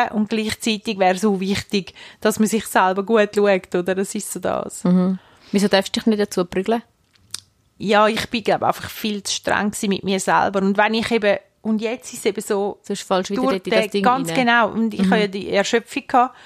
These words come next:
Speaker 2: Ja, genau.
Speaker 1: Und ich glaub, ich wü-, ich gerate dann einfach so wie,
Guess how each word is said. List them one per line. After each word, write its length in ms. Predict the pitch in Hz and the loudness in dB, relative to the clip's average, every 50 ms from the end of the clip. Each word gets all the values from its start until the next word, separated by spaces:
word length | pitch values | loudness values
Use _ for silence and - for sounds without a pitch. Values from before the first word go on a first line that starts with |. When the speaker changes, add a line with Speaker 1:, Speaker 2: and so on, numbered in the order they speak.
| - - | -4 0
Speaker 2:
Ja, 120 | 196 196 | 0 2
genau. 200 | 190 190 180 180 | 2 2 2 2
Speaker 1:
Und 100 | 254 220 | 2 0
ich 140 | 254 226 - | 0 -4 0
glaub, 180 | - 247 220 - - _ _ _ _ _ _ _ _ | 0 0 0 0 -4 _ _ _ _ _ _ _ _
ich 160 | 233 214 - - | -8 -8 -8 -8
wü-, 260 | 220 214 226 214 - - - | -6 -6 -6 -6 -6 -8 -6
ich 280 | - 226 - - - | -4 -4 -4 -4 -4
gerate 300 | - 233 220 208 208 208 - | -2 2 2 2 2 2 2
dann 100 | 208 208 | 2 2
einfach 240 | 202 202 196 - - | 2 2 0 -6 -10
so 200 | - - 220 196 | -6 -4 -4 -2
wie, 280 | 208 220 220 226 - - | -2 -2 -2 -2 -4 -6